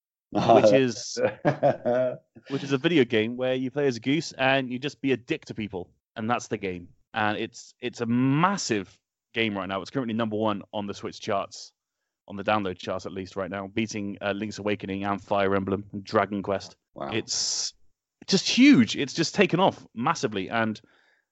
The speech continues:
Speaker 2: it's obvious why. It's really, really good fun, and it's stupid, and it can be beaten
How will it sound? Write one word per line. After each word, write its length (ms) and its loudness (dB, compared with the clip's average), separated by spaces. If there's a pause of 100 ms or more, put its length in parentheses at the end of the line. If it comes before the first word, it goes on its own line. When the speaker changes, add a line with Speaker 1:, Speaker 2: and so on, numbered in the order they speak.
(100)
Speaker 2:
it's 140 -2
obvious 320 2
why. 220 0
It's 180 -6
really, 200 -2
really 160 0
good 140 0
fun, 280 2
and 100 -4
it's 120 -12
stupid, 680 -6
and 140 -6
it 80 -10
can 100 -12
be 60 -4
beaten 440 -6